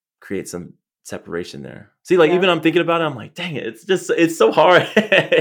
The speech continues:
Speaker 2: Yeah.
Speaker 1: It's complicated
Speaker 2: I mean, it's,
Speaker 1: and nuanced.
Speaker 2: it's not black and
Speaker 1: <laughs> Yeah.
Speaker 2: white at all. It's not
Speaker 1: It
Speaker 2: black and white at
Speaker 1: isn't.
Speaker 2: all.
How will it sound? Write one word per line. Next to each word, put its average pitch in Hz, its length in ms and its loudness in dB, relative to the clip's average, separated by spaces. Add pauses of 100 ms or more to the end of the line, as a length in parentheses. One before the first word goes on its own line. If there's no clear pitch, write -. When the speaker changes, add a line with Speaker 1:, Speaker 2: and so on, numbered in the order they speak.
(120)
Speaker 2:
Yeah. 165 220 -2
Speaker 1:
It's 165 140 4
complicated 175 440 4
Speaker 2:
I 165 80 6
mean, 165 40 4
it's, 160 80 4
Speaker 1:
and 156 80 0 (100)
nuanced. 160 260 6
Speaker 2:
it's 233 100 2
not - 0 -
black 202 260 6
and 220 100 0
Speaker 1:
<laughs> - 0 -
Yeah. 190 60 6
Speaker 2:
white 190 200 4 (100)
at 190 60 2
all. 175 220 4
It's 160 180 0
not - 140 2
Speaker 1:
It 156 40 8
Speaker 2:
black 165 140 2
and 151 80 8
white 147 160 4
at 143 80 2
Speaker 1:
isn't. 143 40 0
Speaker 2:
all. 147 300 0